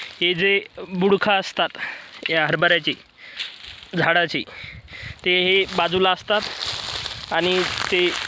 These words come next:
जे हरभरे असतात, हे डाव्या साईडला असतात.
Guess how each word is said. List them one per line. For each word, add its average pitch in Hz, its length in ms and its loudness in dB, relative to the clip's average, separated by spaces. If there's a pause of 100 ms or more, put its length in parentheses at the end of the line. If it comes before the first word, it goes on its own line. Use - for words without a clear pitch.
जे 180 260 4 (840)
हरभरे 175 340 2
असतात, 180 360 0
हे 170 220 2 (1400)
डाव्या 202 320 6
साईडला 185 360 4
असतात. 208 260 2